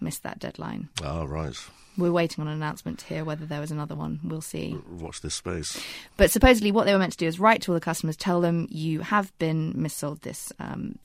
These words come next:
Speaker 1: this insurance and you will be repaid this much money. Then there are some more deadlines throughout the rest of the year. So anybody who put in a claim up to August, the bank had sixteen weeks to sort that out. Anyone who puts a claim in between August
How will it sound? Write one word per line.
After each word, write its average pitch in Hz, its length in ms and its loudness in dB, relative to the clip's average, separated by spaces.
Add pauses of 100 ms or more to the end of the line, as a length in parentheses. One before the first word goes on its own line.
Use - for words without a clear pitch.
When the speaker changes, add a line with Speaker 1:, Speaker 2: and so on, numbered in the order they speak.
(120)
Speaker 1:
this 143 180 -6
insurance 214 340 2
and 165 100 0
you 165 100 0
will 175 200 6
be 160 240 -2
repaid 156 400 -2
this 151 200 -6
much - 200 -8
money. - 320 -6 (480)
Then 202 200 8
there 208 100 8
are 196 60 8
some 190 160 6
more 214 220 10
deadlines 151 440 -2
throughout 156 240 -2
the 160 60 -4
rest 170 220 -2
of - 40 -10
the 156 60 -4
year. 147 200 -4
So - 140 0
anybody 196 380 6
who 180 80 -2
put - 240 2
in 175 40 2
a 165 60 0
claim 160 400 -2 (240)
up - 140 -2
to - 160 -6
August, - 680 2 (360)
the - 60 -8
bank 160 200 2
had 165 160 -2
sixteen 175 420 0
weeks - 280 -4
to 165 60 -8
sort - 220 -8
that - 200 -6
out. - 380 -6
Anyone 190 320 4
who 175 120 0
puts - 220 -6
a 175 40 -6
claim 165 260 -2
in 160 100 -2
between 160 340 -4
August 165 500 -2